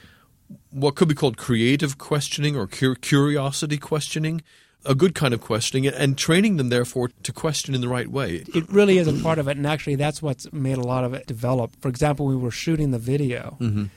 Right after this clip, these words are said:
Speaker 2: You have all the kids there, and they, believe me, they will not hesitate to say, "That does not make sense." Great.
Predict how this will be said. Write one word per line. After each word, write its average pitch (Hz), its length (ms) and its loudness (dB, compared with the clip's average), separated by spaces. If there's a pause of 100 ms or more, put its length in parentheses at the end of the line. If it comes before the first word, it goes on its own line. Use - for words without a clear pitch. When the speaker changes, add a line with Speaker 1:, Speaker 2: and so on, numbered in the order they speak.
(200)
Speaker 2:
You 156 120 2
have 165 200 4
all 156 120 2
the 139 80 -6
kids 147 320 0
there, 117 260 -8 (380)
and 135 180 2
they, 156 220 4
believe 151 360 2
me, 135 140 2
they 143 160 2
will 139 420 0
not 143 280 2
hesitate 139 460 0
to 117 60 -4
say, 120 340 -2 (100)
"That 139 320 0
does 123 200 0
not 117 280 -2
make 110 220 -6
sense." - 440 -4 (480)
Great. 160 360 4